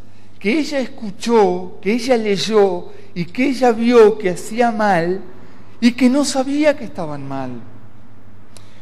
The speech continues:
Muchas veces no nos ha llegado el entendimiento de lo que está bien y de lo que está mal, pero cuando lo vemos,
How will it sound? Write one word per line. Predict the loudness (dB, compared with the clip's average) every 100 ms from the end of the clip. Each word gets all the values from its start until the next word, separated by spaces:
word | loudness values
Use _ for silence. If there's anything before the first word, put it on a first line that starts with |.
| -6
Muchas | -4 0 4 4
veces | 4 0 -4 -8 -8 -12 -12 -8
no | -4 -2 -2
nos | -2 0
ha | 0
llegado | 0 2 4 4 4
el | -2
entendimiento | -4 -4 -4 -2 -4 -2 0 0 -2 -6 -6 -8 -10 -10 -10 -10 0
de | 2
lo | 2 0
que | -6
está | -6 -4
bien | -4 -4 -6 -8 -10 -12 -12 -12 -12 -12 -8
y | -2
de | 0
lo | 0 0
que | -4
está | -6 -6
mal, | -2 0 -2 -4 -10 -12 -8 6
pero | 8 10 8
cuando | 8 6 6 4 4 4
lo | 4 6
vemos, | 4 4 0 -2 -4 -8